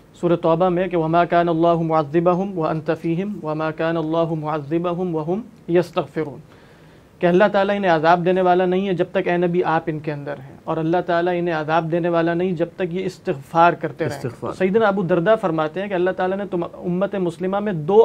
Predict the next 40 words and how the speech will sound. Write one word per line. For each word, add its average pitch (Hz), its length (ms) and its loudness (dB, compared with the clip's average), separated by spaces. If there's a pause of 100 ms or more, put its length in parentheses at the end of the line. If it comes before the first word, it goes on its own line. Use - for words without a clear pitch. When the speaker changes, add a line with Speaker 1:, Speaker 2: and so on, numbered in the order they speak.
(100)
Speaker 1:
अमान, 180 420 2 (300)
अमानें 196 420 2
नाजिल 165 300 2
की 151 160 -10
थी। - 180 -20 (680)
एक 247 280 6
अमा-, 190 300 2 (160)
अमान 185 440 4
जो 196 120 -2
है 214 120 0
अल्लाह 202 240 2
के 196 100 -2
नबी - 20 0
सल्लल्लाहु 175 100 2
अलैहि 180 140 0
वसल्लम 190 260 -2
के 185 80 0
दुनिया 180 300 2
से 185 180 -2
चले 175 280 0
जाने 170 260 2
की 175 100 2
सूरत 175 300 2
में 170 140 -2
ख़त्म 185 260 -2
हो 185 140 2
चुकी 196 280 -6
है, 147 140 -4 (160)
और 180 80 0
दूसरी 220 460 -4
अमान 180 580 -2 (120)
क़यामत 180 420 0 (140)
तक 180 180 -4
बाकी 170 380 0
है, 180 140 2
और 175 120 2
वो 160 180 0
है 180 120 0
इस्तिग़फ़ार। 175 520 0
Speaker 2:
इस्तिग़फ़ार। - 280 -6